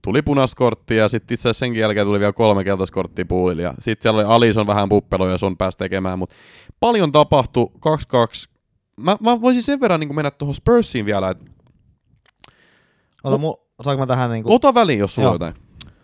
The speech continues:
Speaker 2: Ö, jotkut, tää on siis Klattenburgin kommentti,
Speaker 1: Mm.
Speaker 2: minkä hän on itse sanonut.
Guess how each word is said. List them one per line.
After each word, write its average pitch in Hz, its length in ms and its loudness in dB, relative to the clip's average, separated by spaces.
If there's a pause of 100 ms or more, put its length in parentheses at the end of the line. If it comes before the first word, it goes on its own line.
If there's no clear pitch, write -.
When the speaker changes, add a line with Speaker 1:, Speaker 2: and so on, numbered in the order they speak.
(240)
Speaker 2:
Ö, 135 220 2
jotkut, 185 500 -4 (260)
tää 151 100 2
on 147 60 4
siis 143 160 -2 (240)
Klattenburgin 123 560 -2
kommentti, 117 600 -8 (340)
Speaker 1:
Mm. 107 160 -20
Speaker 2:
minkä 117 180 -6
hän 117 100 -4
on 117 60 -8
itse 131 180 -2
sanonut. 123 380 -2